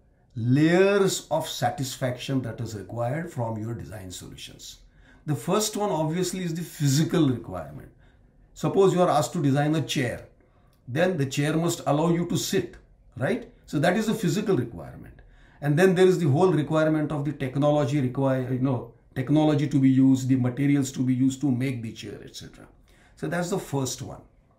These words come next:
Then they say there is the secondary. I mean, even though I say secondary, it doesn't mean it is, uh, not as important as the first one. It is the second type of satisfaction that one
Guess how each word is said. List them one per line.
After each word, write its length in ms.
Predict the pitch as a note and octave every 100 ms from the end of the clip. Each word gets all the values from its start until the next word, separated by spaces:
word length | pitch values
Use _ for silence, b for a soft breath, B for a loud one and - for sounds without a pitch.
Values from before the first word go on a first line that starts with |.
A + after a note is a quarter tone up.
| _ b b b b -
Then 280 | D3+ A#3+
they 100 | A#3+
say 300 | A3 - F3+
there 260 | G3+ D#3+ E3+
is 160 | F3+ E3+
the 80 |
secondary. 1040 | F#3 - C#3+ B2+ - F#3 F#3 F3+ D#3+ C3+ B2+ - _ _ _ _ _ _
I 100 | A2
mean, 120 | B2
even 260 | B2 C#3 C#3+
though 160 | D3
I 160 | B2+ B2+
say 240 | A#2+ C3+
secondary, 540 | C3 C3 B2 C3 C3+ C#3 B2+
it 120 | B2
doesn't 320 | A2+ A#2 C3+
mean 240 | B2 B2+ B2
it 140 | A#2
is, 240 | A#2 - - b b b -
uh, 60 | G#2+
not 300 | G#2+ B2 -
as 260 | A2+ C3
important 540 | G#2+ G2+ A2 G#2+ G#2+ G2+
as 120 | F#2+
the 100 | G#2
first 340 | F2+ G2 -
one. 180 | C3 B3+
It 140 | - B2+
is 140 | B2+
the 80 | B2+
second 640 | B2 - B2+ F3+ F3 D3
type 360 | B2 D3 F3 - -
of 320 | C3 D3 - b b b
satisfaction 1200 | - - A#2 D#3 C3 - C3+ A2+ - - D#3+ F#3 C3
that 180 | C3
one 420 | B2 B2+ C#3 B2+